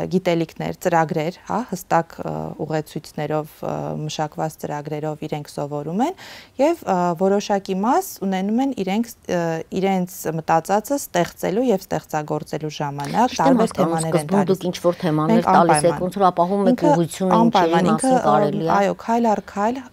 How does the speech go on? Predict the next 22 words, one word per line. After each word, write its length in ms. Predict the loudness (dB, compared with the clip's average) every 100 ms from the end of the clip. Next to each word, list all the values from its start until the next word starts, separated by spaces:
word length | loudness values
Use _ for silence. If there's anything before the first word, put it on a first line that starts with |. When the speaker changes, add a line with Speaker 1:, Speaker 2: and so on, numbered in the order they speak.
| -12
Speaker 1:
հստակ 300 | -8 2 6
Speaker 2:
Հետո 140 | 10
արդեն 80 | 10
Speaker 1:
Lego 180 | 10 10
Speaker 2:
սկսում 60 |
են 40 | 8
Speaker 1:
Education-ի 680 | 8 8 8 6 2 2 2
ծրագրերն 600 | 0 -2 0 0 0 0
են 120 | -4 -6
հիմնականում 680 | -8 -8 -8 -6 -6 -6 -4
կամ 240 | -4 -4 -6
Arduino-ի, 500 | -6 -8 -6 -6 -6
որոնք 340 | -6 -8 -10 -14 -20 -8 -6
միջազգային 680 | 0 0 0 -2 -2 -2 -4
մշակված 600 | -4 -4 -2 -4 -2 -4
են 140 | -6
և 120 | -6 -6
աշխարհի 300 | -6 -8 -6
տարբեր 340 | -6 -4 -4 -4
երկրներում 600 | -6 -8 -6 -6 -6 -8
կիրառվում 580 | -6 -6 -6 -8 -6 -2
են, 140 | -2